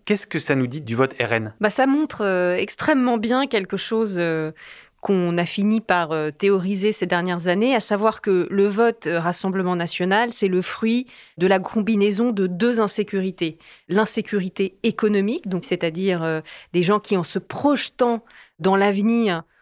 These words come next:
Speaker 2: ont plutôt l'impression que ce que leur réserve le futur d'un point de vue, euh, du statut, du travail, voire même parfois des rémunérations, est incertain, voire les dessert, parce qu'ils ont eu l'habitude, ces dernières décennies,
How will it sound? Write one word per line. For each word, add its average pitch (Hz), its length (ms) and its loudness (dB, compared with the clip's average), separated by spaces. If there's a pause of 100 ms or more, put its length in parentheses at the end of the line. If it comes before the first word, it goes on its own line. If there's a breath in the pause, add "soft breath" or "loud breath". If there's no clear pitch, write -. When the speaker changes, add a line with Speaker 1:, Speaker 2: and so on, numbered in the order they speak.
(120)
Speaker 2:
ont 202 120 0
plutôt 254 320 0
l'impression 226 680 0
que 190 120 -2
ce - 100 -8
que - 160 -4
leur 175 300 2
réserve 208 600 2
le 185 120 2
futur 208 480 -2
d'un 165 100 -2
point 175 200 -4
de 175 80 -2
vue, 185 380 -4
euh, 151 520 -4 (320 loud breath)
du 156 180 -8
statut, 202 540 -2
du 208 140 -4
travail, 185 640 0
voire 170 260 0
même 190 200 0
parfois 190 340 -2
des 175 140 -2
rémunérations, 175 760 -2 (300 loud breath)
est 196 240 0
incertain, 214 600 0
voire 208 360 2
les 185 140 0
dessert, 185 560 0
parce - 180 -8
qu'ils 175 260 -4
ont 208 120 4
eu - 20 0
l'habitude, 190 640 -2 (300 loud breath)
ces - 180 0
dernières 190 380 2
décennies, 196 520 0